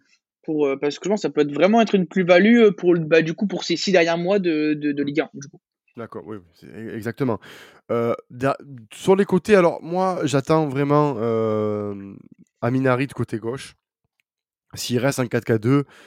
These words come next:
Speaker 2: avec, hem, côté droit, heu, Ismaïla Sarr, heu, même si j'ai pas trouvé le, le, le, le Sénégalais, heu, très intéressant sur les matchs, heu, on connaît sa, on, sa qualité, on sait qu'il va monter en puissance.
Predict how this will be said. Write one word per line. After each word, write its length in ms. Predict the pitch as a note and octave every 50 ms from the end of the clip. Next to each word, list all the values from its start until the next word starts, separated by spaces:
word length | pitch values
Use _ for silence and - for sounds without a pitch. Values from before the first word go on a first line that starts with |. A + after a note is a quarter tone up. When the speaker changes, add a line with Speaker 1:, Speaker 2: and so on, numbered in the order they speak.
| _ _ _ _
Speaker 2:
avec, 460 | G#2+ A2+ G#2+ A2 A#2+ B2 - - -
hem, 960 | A#2 A2 G#2+ G#2 G2+ G2 F#2+ F#2+ F#2+ F#2+ F#2 F2+ F2+ F#2 F#2+ F#2+ F#2+ F#2+ G2 G2 -
côté 280 | - A2+ G#2 - A#2+ A#2
droit, 400 | G#2 G#2+ G#2 A#2+ A#2+ A#2 A2 G#2 _ _ _ _ _ - F#2
heu, 360 | G2+ G2 F#2+ F#2+ F#2+ F#2+ G2 G#2 G2+
Ismaïla 460 | G#2 - - A2+ G#2+ A2 G#2+ A2 G#2+
Sarr, 340 | - - C#3 D3 C#3+ - _ _ _ _ _ _ _ _ _ _ _ _ -
heu, 120 | G2 G2
même 180 | G2 A2+ B2+ A#2+
si 200 | - - - A#2
j'ai 80 | A#2
pas 160 | A#2 - B2 A#2+
trouvé 360 | - - B2 A2+ A#2 C3 B2
le, 300 | A2+ A2 G#2 G2+ G2+ G2+
le, 300 | G2+ G2+ G2+ G2+ G2+ G2+
le, 360 | G2+ G#2+ G#2+ - - - - -
le 160 | - - G#2+
Sénégalais, 640 | G#2+ - - A#2 A2+ A#2 A#2 G#2+ A#2+ A#2+ A#2+ B2+ C3 B2
heu, 720 | A#2+ A2 G#2+ G2+ G2+ G2 F#2+ F#2+ F#2+ F#2+ G2+ G2+ G2+ -
très 280 | - - A#2+ A#2+ A#2+ A#2
intéressant 640 | A#2 G#2 - C3 A2+ A2+ B2 G#2+ - C3 C3 B2+
sur 180 | - - A2+ G#2+
les 100 | G#2+ G#2
matchs, 540 | A2+ C3 C#3+ - - - - - - - - - -
heu, 640 | G#2 G2+ G2+ G2+ G2+ G2+ G2 G2 G2 F#2+ F#2+ F#2+ G2 G#2 G#2 G#2 G2+
on 140 | G2+ G#2+ G#2
connaît 240 | - - A2 G#2 G#2
sa, 200 | - - G#2 G2
on, 340 | F#2+ G2 G2 G2 G2 G2 G2
sa 140 | - - _
qualité, 420 | - G2 F#2 F#2+ - - A#2+ A#2+
on 60 | A2 G#2
sait 120 | - A2
qu'il 140 | - - G#2+
va 60 | G2+
monter 240 | G2 G2+ G2 - -
en 80 | G2 G2
puissance. 480 | - - G2 - G#2+ A#2+ C3 C3 -